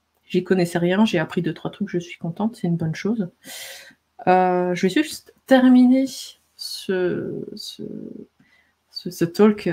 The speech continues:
interminable en disant, parce que peut-être, sûrement qu'il y a des reconvertis, euh, juniors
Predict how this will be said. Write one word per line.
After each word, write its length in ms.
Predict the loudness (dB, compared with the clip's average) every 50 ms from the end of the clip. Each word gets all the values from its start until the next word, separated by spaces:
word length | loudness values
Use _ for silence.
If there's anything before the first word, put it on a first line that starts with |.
| -2
interminable 640 | -4 -2 -2 -2 -2 0 2 4 4 6 4 4 0 -2 -8 -8 -10 -16 _ _ _ _ _ _ _ _ _ _ 0
en 120 | 4 4
disant, 480 | 6 6 6 4 4 4 0 0 0 -2 _ _ _ _ _ _ _ _ _ _ _ _ _ _ _ _ _ _ _ _ _ _ _ _ _ -8
parce 160 | -8 -8 -4
que 60 | -4
peut-être, 460 | -4 -2 0 -2 -2 -2 -4 -18 -20 _ _ _
sûrement 420 | -12 -4 0 4 4 6 6 4
qu'il 180 | 2 0 -2 0
y 100 | 0 0
a 60 | 0
des 220 | 0 -2 -6 -4
reconvertis, 800 | -4 -6 -6 -4 -4 -4 -4 -4 -6 -8 -14 -8 -4 -2 -2 0
euh, 280 | 0 -2 -2 -2 -4 -4
juniors 600 | -6 -4 -4 -4 -2 -2 -2 -2 -4 -4 -6 -10